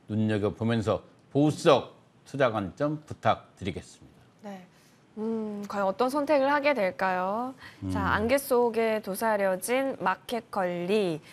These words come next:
Speaker 2: 에, 시장이 어느 정도 이제 개화가 되나 싶더니 다시 한번 불확실성이 커졌던 부분이기 때문에 아이피오 자체에 있어서도 안개를,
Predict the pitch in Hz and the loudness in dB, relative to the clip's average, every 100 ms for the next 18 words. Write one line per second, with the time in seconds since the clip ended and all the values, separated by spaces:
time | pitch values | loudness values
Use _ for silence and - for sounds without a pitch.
0 | - - - 190 185 185 - 359 349 339 | -20 -12 -2 0 0 -2 2 4 4 4
1 | 320 311 294 - - 214 262 285 262 233 | 2 0 0 2 2 4 2 2 4 2
2 | 202 202 202 220 302 285 240 185 214 - | 0 -4 0 4 4 4 0 0 0 -2
3 | 240 214 180 156 240 262 269 226 202 220 | -4 -2 -2 -4 2 2 4 4 6 4
4 | 214 185 175 - 214 233 220 208 202 208 | 2 -2 -4 -4 -4 -4 -4 -4 -4 -4
5 | 269 269 262 233 185 196 202 185 - 185 | -4 -2 -4 -6 -6 -6 -6 -6 -6 -4
6 | 185 226 233 - - - 180 214 226 220 | -2 -2 -4 -6 -14 -2 -2 0 -2 -2
7 | 185 160 - 220 185 202 208 190 185 - | -2 -6 -2 0 0 -2 0 0 0 0
8 | 185 202 214 208 277 339 | -2 0 0 2 0 0